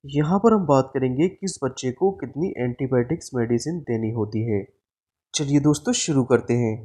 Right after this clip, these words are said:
सबसे पहले जान लेते हैं डोज कैलकुलेशन के बारे में। यहाँ पर डोज कैलकुलेशन के दो फॉर्मूलाज गिवन हैं। पहला है X milligram per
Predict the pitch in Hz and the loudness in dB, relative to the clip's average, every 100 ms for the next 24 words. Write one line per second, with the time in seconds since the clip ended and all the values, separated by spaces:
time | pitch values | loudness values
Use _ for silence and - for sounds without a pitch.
0 | - _ _ - 180 233 233 233 220 156 | -16 _ _ -10 -6 -4 0 2 4 4
1 | 127 120 120 131 185 147 123 131 196 - | 4 2 2 2 2 2 4 6 6 2
2 | - 120 110 117 117 117 110 113 110 107 | 0 0 0 0 0 -2 -2 0 2 2
3 | 104 104 101 - _ _ _ _ _ _ | 2 0 -4 -8 _ _ _ _ _ _
4 | 143 170 196 220 247 135 156 214 - 170 | -6 0 2 4 4 6 4 4 2 0
5 | 170 180 185 185 175 202 139 160 165 127 | 2 0 0 -4 -4 -2 2 0 2 -2
6 | 120 123 143 170 - - 117 110 117 104 | 2 4 4 2 -4 -4 0 0 0 -2
7 | 98 - _ - - - - - - 185 | -4 -12 _ -20 -20 -20 -20 -2 4 6
8 | 202 196 233 - 151 175 - 190 196 180 | 6 6 4 2 2 2 0 2 4 6
9 | 208 208 - 151 | 4 4 2 0